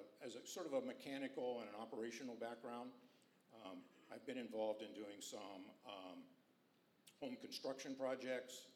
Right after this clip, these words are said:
um, home remodel projects, and, um, I've also been a home inspector. Home inspecting is the job that I've had here in California. Uh, I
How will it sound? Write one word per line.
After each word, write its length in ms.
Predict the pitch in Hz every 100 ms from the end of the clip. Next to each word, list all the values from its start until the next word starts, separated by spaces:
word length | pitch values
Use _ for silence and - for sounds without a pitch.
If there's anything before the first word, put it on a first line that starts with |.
| -
um, 360 | 117 104 95 - - - _ - - -
home 160 | 117
remodel 400 | 110 104 117 131
projects, 800 | - 135 127 120 120 120 - - - - - -
and, 480 | 104 101 101 98 95 - 98
um, 320 | 107 98 92 -
I've 140 | 104 104
also 240 | 107 -
been 160 | 131 110
a 80 | -
home 160 | 117
inspector. 560 | 127 - - 98 - - - - - -
Home 160 | 123 113
inspecting 480 | - 131 - 131
is 240 | 117 101 -
the 80 | -
job 240 | 104 107
that 160 | 107 104
I've 120 | 92
had 160 | 104 101 92
here 80 | 95
in 80 | 90
California. 640 | 107 90 85 - 127 127 131 127 - - -
Uh, 380 | 104 92 87
I 20 | 98